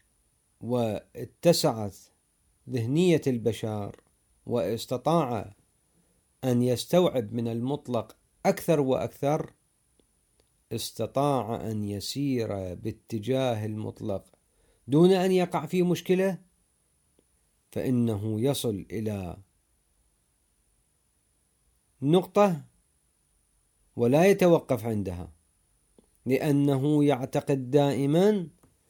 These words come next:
أن ما يوجد في ذهنه هو عبارة عن رشحة من رشحات هذا المطلق، وقبس من قبسات هذا المطلق.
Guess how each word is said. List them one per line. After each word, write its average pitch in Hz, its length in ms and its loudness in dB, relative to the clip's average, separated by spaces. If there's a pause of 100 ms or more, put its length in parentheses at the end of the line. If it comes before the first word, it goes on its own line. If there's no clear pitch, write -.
(380)
أن 135 300 4
ما 135 240 2
يوجد 135 420 2
في 135 280 0
ذهنه 139 760 2 (1040)
هو 123 180 2
عبارة 151 580 4
عن 151 460 2 (800)
رشحة 185 500 4
من 175 160 6
رشحات 151 920 0 (720)
هذا 123 220 0
المطلق، 104 460 -2 (760)
وقبس - 1800 0
من 151 400 4
قبسات 143 680 0
هذا 113 320 -2
المطلق. 101 560 -4